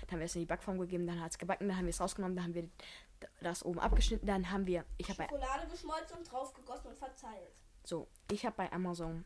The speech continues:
Speaker 1: etwas bestellt. Und das haben wir auf den Kuchen getan. Und zwar aus Fondant. Ich hoffe, ihr wisst alles, was Fondant ist. Das ist so eine Zuckermasse. Da haben wir unser Logo drauf drucken lassen. Und das haben wir dann auf unseren Kuchen getan. Sollen wir es als Folgenbild nehmen?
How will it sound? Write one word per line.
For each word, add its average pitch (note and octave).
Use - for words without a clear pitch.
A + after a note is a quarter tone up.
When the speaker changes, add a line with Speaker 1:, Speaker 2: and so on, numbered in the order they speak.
Speaker 1:
etwas E3
bestellt. -
Und F3
das E3+
haben F#3
wir -
auf -
den F3
Kuchen E3
getan. -
Und D#3+
zwar E3+
aus F#3+
Fondant. F3+
Ich -
hoffe, -
ihr D#3+
wisst -
alles, E3+
was -
Fondant E3
ist. -
Das -
ist -
so D#3+
eine C#3+
Zuckermasse. B3
Da G3
haben G3
wir F3+
unser F3
Logo F3+
drauf F#3
drucken G3+
lassen. A#3
Und F#3
das F#3+
haben G3+
wir F#3+
dann F3
auf F3+
unseren F3+
Kuchen E3+
getan. E3
Sollen G3
wir G3
es G3
als -
Folgenbild F3
nehmen? F3